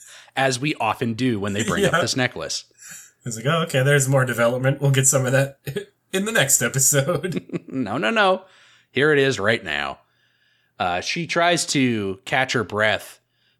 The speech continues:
Speaker 1: but Paku lifts a giant ball of water high above and transforms it into giant crystals, which slam all around her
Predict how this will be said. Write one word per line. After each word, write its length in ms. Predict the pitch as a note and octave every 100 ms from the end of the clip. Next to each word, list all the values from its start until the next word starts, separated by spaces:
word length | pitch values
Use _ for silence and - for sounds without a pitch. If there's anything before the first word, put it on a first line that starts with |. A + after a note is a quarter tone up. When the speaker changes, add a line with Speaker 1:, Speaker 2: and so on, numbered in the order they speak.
| _
Speaker 1:
but 320 | A2+ F#2+ - _
Paku 500 | - C#3+ C#3+ C3+ B2+
lifts 280 | A#2+ A#2+ -
a 100 | F#2+
giant 480 | F2+ C#3+ F3 G#3 D#3+
ball 240 | D3 D3
of 120 | C#3
water 500 | A#2 B2 B2 A#2 A2+
high 300 | G2+ - D3
above 540 | D3+ C3 A#2 G#2+ G#2+ G2+
and 180 | G2+ G2
transforms 760 | - B2+ C3 A#2+ - B2 A#2+
it 160 | A2+ A2
into 520 | A#2 A2 - G#2 G2
giant 480 | F#2 - A#2 C3+ -
crystals, 720 | - B2 - G#2+ F#2+ F2+ - - - _ _ _ _
which 200 | A2 G#2+
slam 500 | - G#2+ C3+ D#3 D#3 C#3
all 360 | C3+ D3+ E3
around 400 | D3 C3+ C3 A#2+
her 480 | G2+ A2+ G#2 G2+ G2